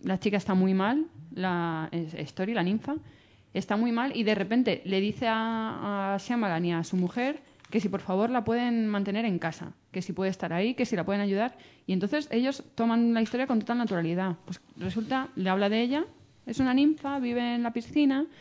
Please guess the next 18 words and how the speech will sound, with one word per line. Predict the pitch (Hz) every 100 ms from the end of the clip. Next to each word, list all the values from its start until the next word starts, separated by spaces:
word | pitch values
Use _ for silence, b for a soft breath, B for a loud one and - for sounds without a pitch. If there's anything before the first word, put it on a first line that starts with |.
| B B
necesita | 202 208 202 226
ayuda, | 226 269 285 269
yo | 233
tengo | 226
que | 226
ayudarla, | 226 247 277 254
tenemos | 214 226
que | 233
encontrar | 220 220 226
tal, | 220 262 -
y | 208
ellos | 240 262
lo | 202
toman | 208 247
con | 254 208
total | 208
naturalidad. | 214 208 175 160 175
Incluso, | 180 180 180 170